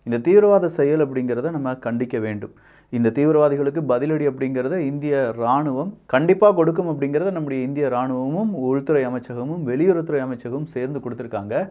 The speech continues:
சொல்லப்போனா, ஏதோ ஒரு காரணத்திற்கு திட்டம் போட்டவங்க, அதுலயும் அந்த டிரைவர்னுடைய அந்த ஒரு, அந்த கொஞ்சம் அந்த இன்சிடென்ட்டை வாசிச்சு பார்த்தபோது நெஞ்சத்தை அப்படியே அடைச்சிருச்சு அப்படின்னு சொல்லலாம். அந்த டிரைவருக்கு தலையிலேயே சுட்டிருக்காங்க, அது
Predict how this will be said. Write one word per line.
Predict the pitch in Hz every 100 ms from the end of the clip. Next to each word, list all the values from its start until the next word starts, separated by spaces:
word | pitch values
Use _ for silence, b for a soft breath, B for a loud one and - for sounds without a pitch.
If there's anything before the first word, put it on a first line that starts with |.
| B -
சொல்லப்போனா, | 151 185 135 107 101 - -
ஏதோ | 127 180 226
ஒரு | 208 151
காரணத்திற்கு | 143 147 147 135 120
திட்டம் | 117 123 156 135
போட்டவங்க, | 120 117 101 101 104 107 b b b -
அதுலயும் | 120 160 196
அந்த | 156 120 113 104 104
டிரைவர்னுடைய | 117 139 165 170 160 143 135 127 107 104 -
அந்த | 107 104
ஒரு, | 104 104 101 101 -
அந்த | 117 110 -
கொஞ்சம் | - 175 196 170
அந்த | 147
இன்சிடென்ட்டை | 151 - 196 143
வாசிச்சு | 139 156 156
பார்த்தபோது | 139 139 127 110 151
நெஞ்சத்தை | 143 123 170 214
அப்படியே | 180 147 185
அடைச்சிருச்சு | 170 117 170 - -
அப்படின்னு | 139 131 135
சொல்லலாம். | 117 101 - _ b b b
அந்த | 110 110
டிரைவருக்கு | 104 135 180 208 175 160 202 214 202
தலையிலேயே | 143 190 214 208
சுட்டிருக்காங்க, | - 160 175 151 113
அது | 98 101 98